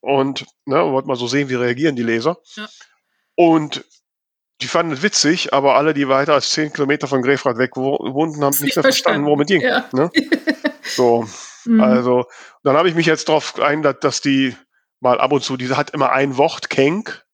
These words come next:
Speaker 2: Mhm,
Speaker 1: heißt
Speaker 2: jo.
Speaker 1: Kind, ne?
Speaker 2: Ja.
Speaker 1: Kann man noch erkennen. Das nutzt sie immer. Und ab und zu, wenn sie ganz aufgeregt ist, dann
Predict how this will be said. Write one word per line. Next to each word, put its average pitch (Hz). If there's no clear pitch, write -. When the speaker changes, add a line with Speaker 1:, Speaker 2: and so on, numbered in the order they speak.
Speaker 2:
Mhm, 233
Speaker 1:
heißt 120
Speaker 2:
jo. 190
Speaker 1:
Kind, 160
ne? 160
Speaker 2:
Ja. 208
Speaker 1:
Kann 127
man 127
noch 117
erkennen. 139
Das -
nutzt 143
sie -
immer. 131
Und 143
ab 170
und 170
zu, 151
wenn 147
sie 131
ganz 135
aufgeregt 135
ist, 131
dann 123